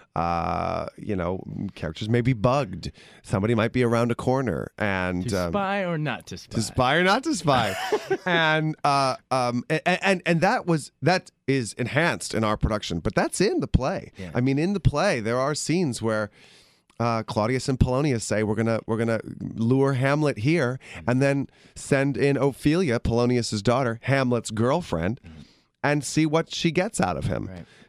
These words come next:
Speaker 1: Rosencrantz and Guildenstern, same thing. They're gonna see what they can get out of Hamlet. They're gonna, they're gonna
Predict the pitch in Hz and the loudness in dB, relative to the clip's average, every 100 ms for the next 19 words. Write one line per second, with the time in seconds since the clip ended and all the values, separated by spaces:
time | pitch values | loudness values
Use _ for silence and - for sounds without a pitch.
0 | - 131 131 139 165 165 160 196 196 - | -2 0 0 2 2 2 0 0 0 -2
1 | 98 - 139 143 185 190 - _ _ _ | -2 2 2 2 0 -2 -4 _ _ _
2 | _ 117 135 139 - 143 143 143 147 151 | _ 0 2 0 -2 0 2 2 2 2
3 | 156 147 165 180 107 107 123 117 127 139 | 2 2 0 0 0 2 2 0 0 0
4 | 151 90 - 113 135 139 - 117 127 131 | -4 -6 -6 -2 0 -2 -2 -4 -2 -4